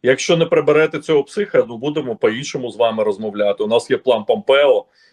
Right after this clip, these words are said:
який передбачає збільшення допомоги Україні і дати їй можливість, щоб вона робила, зняти обмеження ударів по території Росії, е, і, і так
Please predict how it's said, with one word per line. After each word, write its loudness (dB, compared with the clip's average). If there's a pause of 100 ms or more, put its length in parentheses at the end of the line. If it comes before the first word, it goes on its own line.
(160)
який -2
передбачає 0
збільшення -10
допомоги -2
Україні -4
і -4
дати 0
їй -4
можливість, -4
щоб -6
вона 0
робила, 2
зняти -2
обмеження 0 (320)
ударів 0
по -6
території 2
Росії, -2 (380)
е, 2
і, -6 (400)
і -10
так 0